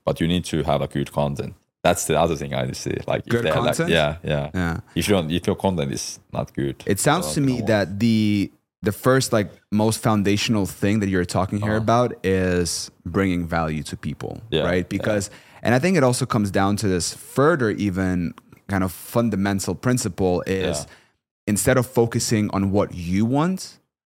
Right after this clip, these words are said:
Speaker 1: Yeah.
Speaker 2: focus on what you can do for other people, right?
Speaker 1: Exactly,
Speaker 2: Because
Speaker 1: yeah.
Speaker 2: you had already this, like, expertise and knowledge
Speaker 1: Uh-huh.
Speaker 2: in, you know,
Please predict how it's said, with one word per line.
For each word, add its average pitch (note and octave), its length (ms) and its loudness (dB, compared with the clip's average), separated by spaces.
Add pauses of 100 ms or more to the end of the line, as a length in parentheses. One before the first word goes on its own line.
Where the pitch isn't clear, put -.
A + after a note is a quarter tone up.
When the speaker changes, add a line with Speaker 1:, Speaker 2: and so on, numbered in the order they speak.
Speaker 1:
Yeah. D2+ 160 -2
Speaker 2:
focus C3+ 440 2
on A#2+ 180 2
what G#2 240 2
you G2+ 220 0
can G#2+ 180 -2
do F2+ 140 0
for - 200 -4
other E2 200 -2
people, - 400 -6 (260)
right? G#2 220 0
Speaker 1:
Exactly, C#2+ 280 -10
Speaker 2:
Because G2+ 340 0
Speaker 1:
yeah. D2 80 -6
Speaker 2:
you E3+ 360 2
had A2+ 280 2
already G#2+ 480 2
this, F#2 260 0
like, E2+ 180 -2
expertise G2 640 -2
and F#2 140 0
knowledge G2 500 0
Speaker 1:
Uh-huh. D#2+ 100 -6
Speaker 2:
in, F2 380 0 (340)
you E2+ 120 -2
know, D2 300 -2